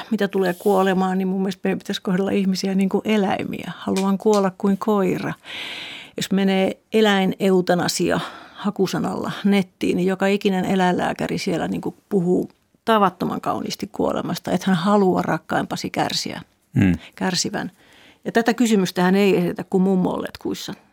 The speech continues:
Speaker 1: että
Speaker 2: Mm.
Speaker 1: et hän halua hänen kärsivän, vaan meidän on tehtävä kaikkemme, jotta hän vielä elää kuukauden.
Speaker 2: No, kun sulla oli tää vanhustrilogia siellä pitkään, tai kirjat sanotaan nyt näin, niin lähteekö tästä nyt tämmönen uusi suuntaus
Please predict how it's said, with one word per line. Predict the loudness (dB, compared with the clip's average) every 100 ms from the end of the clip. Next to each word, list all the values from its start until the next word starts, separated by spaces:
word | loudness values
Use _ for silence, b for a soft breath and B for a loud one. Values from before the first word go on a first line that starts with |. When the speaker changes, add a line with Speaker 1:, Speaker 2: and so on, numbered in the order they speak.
| 0
Speaker 1:
että | 4 4
Speaker 2:
Mm. |
Speaker 1:
et | 4
hän | 2
halua | 0 -2 -4 -8
hänen | -8 -8 -6
kärsivän, | -6 -6 -6 -6 -2
vaan | 0
meidän | 4 4 4
on | 2
tehtävä | 0 -2 -2 -2
kaikkemme, | -4 -6 -2 -2
jotta | -2 -4 -6
hän | -4 0
vielä | 2 2 2 0
elää | 0 0 -2
kuukauden. | -2 -4 -4 -10 -10 -14 _ _ _ _ -14 -14 B B B B -2
Speaker 2:
No, | -2 -2 -8
kun | -10 -2
sulla | 0
oli | 0
tää | 2 2 0 0
vanhustrilogia | 2 2 -2 -6 -2 2 2 2 0
siellä | 0 -2 -2
pitkään, | -2 -6 -2 0 2
tai | 2 0
kirjat | 2 2 4 2 0
sanotaan | -2 -2 -2
nyt | -2
näin, | 0 2 0 B B -6
niin | 0 0 0
lähteekö | -2 -2 -2
tästä | -4 -2 -2
nyt |
tämmönen | 2 2 2
uusi | 2 2 2 0 -4 -8 _ _ _ _ _
suuntaus | -6 0 2 2 0 -2 -4 -12